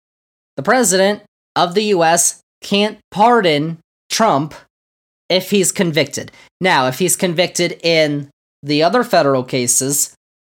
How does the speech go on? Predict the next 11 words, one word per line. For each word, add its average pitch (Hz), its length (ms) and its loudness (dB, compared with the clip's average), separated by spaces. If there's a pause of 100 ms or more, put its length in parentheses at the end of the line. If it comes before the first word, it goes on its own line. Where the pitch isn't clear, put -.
and 147 160 -2
he 175 140 -4
<laughs> 160 120 -4
becomes 190 380 0
president 190 540 2
somehow, 165 360 2
some 156 240 0
way 143 220 2
again, 143 360 0 (540)
yeah, 190 260 4
sure. 131 520 0